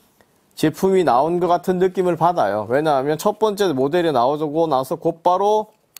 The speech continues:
어, 미드솔 높이를 낮춘 거를 보면 그게 사전에 미리 다 그 뭐죠? 기획이 됐던가 아닌가 이런 생각을 하게 됩니다. 하게 돼서 그 데프니브 쪽이 그 제품과 모델의 다양성 이런 것들을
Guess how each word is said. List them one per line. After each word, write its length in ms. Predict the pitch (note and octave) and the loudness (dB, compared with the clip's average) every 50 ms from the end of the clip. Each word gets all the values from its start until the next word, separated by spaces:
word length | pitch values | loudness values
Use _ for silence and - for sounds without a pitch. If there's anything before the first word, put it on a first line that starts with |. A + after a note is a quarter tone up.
| _ _ _ _ _ _ - _ - - - - - - _ - - - _ _ - - | _ _ _ _ _ _ -20 _ -20 -20 -20 -20 -20 -20 _ -20 -20 -20 _ _ -12 -4
어, 200 | - G#2 A2+ A#2 | -2 0 0 2
미드솔 400 | C3+ E3 F3 F#3 E3 - G3 F3+ | 2 2 0 0 0 2 2 2
높이를 240 | F#3 F#3 - G3+ D#3+ | 0 0 -2 0 0
낮춘 320 | C#3+ - - - G3+ G3 | 0 0 0 -2 -4 -2
거를 240 | F3 F3+ E3 D#3+ D3+ | 0 0 0 -2 -2
보면 500 | - F3 F#3+ F3+ C#3 G#2+ G#2+ A#2+ E3+ G3+ - - - - - | 0 -2 0 0 0 0 0 -2 -4 -6 -12 -16 -18 -12 -6
그게 540 | - C#3+ C#3+ C#3+ F3+ F#3 F3+ F3+ F3 E3+ E3 | -4 -2 0 0 0 2 2 0 0 -2 -2
사전에 400 | - - - G#3 B3 C#4 C4 A3+ | 0 -2 -2 0 0 0 0 0
미리 240 | A3 B3 B3 A#3+ G#3 | -2 -2 -2 0 0
다 140 | A3 G3 F#3+ - _ | 0 0 -2 -6 _
그 360 | - D#3+ D#3 D3+ D3+ D3 C#3+ B2+ | -4 -2 -2 0 0 0 0 -2
뭐죠? 280 | A#2 G#2+ A2 - - G#3 - _ _ _ _ _ _ - - - - _ _ _ _ - | -2 -4 -4 -4 -4 -6 -8 _ _ _ _ _ _ -20 -20 -20 -20 _ _ _ _ -2
기획이 320 | - B3 C#4 C#4 B3 A#3+ | 0 2 2 2 0 0
됐던가 480 | G3 C4+ D4 C#4+ - D4 A3 G3+ F#3+ C#3 | 0 0 0 0 0 -2 0 2 2 2
아닌가 320 | A#2+ C3+ D#3+ E3 D#3+ D3 | 2 2 0 0 2 2
이런 200 | E3+ F#3+ G#3+ G#3+ | 2 2 2 2
생각을 720 | G3+ G#3+ G#3+ G#3+ G#3+ G#3 G3 F#3+ F#3 F3+ E3+ F3 G3 G3+ G3 | 0 0 2 2 2 2 2 2 0 0 0 0 0 0 0
하게 260 | - - A#3+ A3+ G3+ | 0 0 0 0 0
됩니다. 340 | D3 C3 A#2 A2+ A#2 G#2 G#2 | 0 0 -2 -2 0 0 0
하게 300 | G#2+ - F#3+ G3 F3+ F3 | 0 0 -2 0 0 0
돼서 560 | C3+ B2 A2 A2+ D3+ D#3+ C3 G2 F2+ F#2 - _ _ _ _ _ _ _ _ _ _ _ _ | 0 0 -2 0 0 0 0 -2 -2 -6 -8 _ _ _ _ _ _ _ _ _ _ _ _
그 280 | - - D3+ D3 D3 C#3 | -6 0 2 2 2 4
데프니브 560 | D3 G3+ A3+ A3 - A#3+ A3+ G#3+ F#3 F#3+ F#3 | 2 2 2 2 0 0 0 0 0 0 -2
쪽이 920 | F#3 F3+ E3+ D#3+ D#3 D3+ D3+ D3 C#3+ C#3+ D#3+ F#3+ F3+ D3 A#2 F#2+ D#2 - - | 0 2 2 2 4 2 2 2 0 0 0 0 0 0 0 -2 -4 -6 -4
그 120 | - C3 | -4 -2
제품과 880 | A2 - C3 B2+ - - - G#3+ G#3 G3+ G3+ G3 G3 F#3+ F#3+ F3+ F#3 F3+ | 0 0 -2 -2 -2 -2 -2 0 0 2 2 0 0 0 2 2 2 0
모델의 480 | C#3 B2 C3+ D#3 D#3+ G3 G3 F3+ F3+ D#3+ | 0 0 0 0 2 2 2 2 0 2
다양성 560 | C#3 A#2+ A#2 B2 C3+ C#3+ C3 - D3+ B2 A#2 | 2 2 2 0 0 -2 -4 -2 -4 -2 -2
이런 200 | C#3+ E3+ G3 F#3+ | -2 -2 -2 0
것들을 640 | F3 D3 - - D#3 D#3 D#3 D3 C3 G#2 E2+ D#2 | 0 -2 -2 0 0 2 2 2 2 0 -2 -4